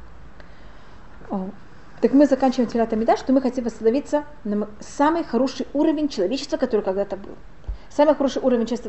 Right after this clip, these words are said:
человечества, который был с-, первоначально, это у нас вопрос "когда". Или это было во время периода, когда мир совершенно новый и вообще не загрязнен, или мир, когда он абсолютно исправленный.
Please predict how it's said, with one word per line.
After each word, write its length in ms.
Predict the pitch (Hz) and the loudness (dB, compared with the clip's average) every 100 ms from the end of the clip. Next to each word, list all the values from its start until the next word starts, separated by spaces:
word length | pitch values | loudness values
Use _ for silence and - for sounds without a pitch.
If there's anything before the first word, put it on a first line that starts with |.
| - | -12
человечества, 520 | - 226 226 247 226 | -2 4 4 2 -4
который 320 | 208 202 196 190 | -4 -4 -4 -4
был 280 | 190 196 | 0 -2
с-, 240 | - - - | -2 -14 -8
первоначально, 600 | 202 220 233 480 453 285 - - | -4 -2 2 2 2 0 -6 -4
это 160 | - 277 | 0 4
у 40 | |
нас 220 | 277 285 - - - - - | 6 4 0 -14 -14 -12 -4
вопрос 320 | 233 269 262 | 0 2 2
"когда". 420 | - 226 214 156 - | 2 2 2 0 0
Или 160 | 269 | 6
это 160 | 277 269 | 6 6
было 300 | 226 214 202 - - - | 6 6 4 -4 -10 -2
во 120 | 202 | 0
время 260 | 233 262 | 4 4
периода, 340 | 247 233 240 226 | 2 2 2 2
когда 380 | 214 196 220 208 - | -2 -2 -4 -4 0
мир 240 | 220 262 - | 6 6 6
совершенно 420 | - 226 269 247 | -2 0 4 6
новый 360 | 247 247 190 185 | 8 8 6 2
и 40 | |
вообще 200 | 196 240 | 0 -2
не 100 | 220 | -2
загрязнен, 480 | 190 185 185 269 494 554 - - - - - - | -2 -6 -4 -4 -4 -8 -14 -14 -16 -16 -16 -4
или 180 | - 302 | 4 6
мир, 160 | 294 370 | 6 6
когда 360 | 285 247 226 247 | 0 2 2 4
он 140 | 269 277 | 4 4
абсолютно 460 | 233 240 233 254 | -2 0 0 0
исправленный. 500 | 240 - 180 143 - | -4 -4 -8 -6 -12